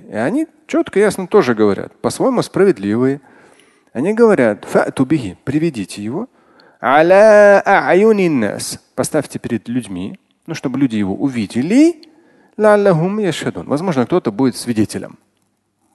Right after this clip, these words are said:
Ну, кто-то видел, что он там все это ломал. А на самом деле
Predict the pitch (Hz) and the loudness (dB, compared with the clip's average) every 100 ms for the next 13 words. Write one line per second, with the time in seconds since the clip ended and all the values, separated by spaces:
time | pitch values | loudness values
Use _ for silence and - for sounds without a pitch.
0 | _ _ _ 214 143 - 147 110 147 117 | _ _ _ -6 -4 -2 -2 0 0 -2
1 | 85 _ - 101 107 95 - 117 - 95 | -4 _ -14 -12 -10 -12 -8 -8 -6 -8
2 | 90 85 87 _ _ _ _ _ _ _ | -8 -12 -16 _ _ _ _ _ _ _
3 | _ _ _ _ _ - 95 95 135 175 | _ _ _ _ _ -16 -12 -6 -6 -2
4 | 170 | -4